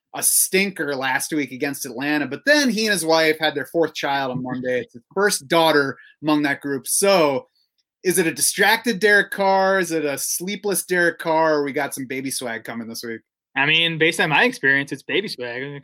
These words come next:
Speaker 2: A few of my best weeks of the year right after I had my daughter. So, yeah, I'm, I mean, I'm just giving Carr a mulligan for last week's game. I mean, he, he's been good all season. He sucked in Atlanta inexplicably. It's the N F L. That kind of stuff happens.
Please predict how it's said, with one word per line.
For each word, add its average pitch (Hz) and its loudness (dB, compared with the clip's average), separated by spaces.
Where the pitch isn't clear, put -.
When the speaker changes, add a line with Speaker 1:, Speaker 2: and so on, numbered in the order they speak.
Speaker 2:
A 294 -12
few 160 -2
of 165 0
my 151 -2
best 160 -4
weeks 175 2
of 170 2
the 151 2
year 165 4
right 139 2
after 139 -2
I 135 0
had 139 0
my 151 0
daughter. 123 -6
So, 123 -12
yeah, 175 4
I'm, 220 0
I 196 -4
mean, 220 2
I'm 269 4
just 269 4
giving 180 2
Carr 156 0
a 139 -2
mulligan 131 -6
for 127 -10
last 127 -8
week's 127 -12
game. 127 -10
I - -8
mean, 135 -8
he, 170 -6
he's 175 -10
been 160 0
good 143 0
all 143 2
season. 131 -4
He 135 -12
sucked - -8
in 147 -2
Atlanta 131 -2
inexplicably. 131 -6
It's 202 -6
the 220 0
N 180 4
F 143 -4
L. 135 2
That 139 -2
kind 151 0
of - -6
stuff 131 -6
happens. 127 -4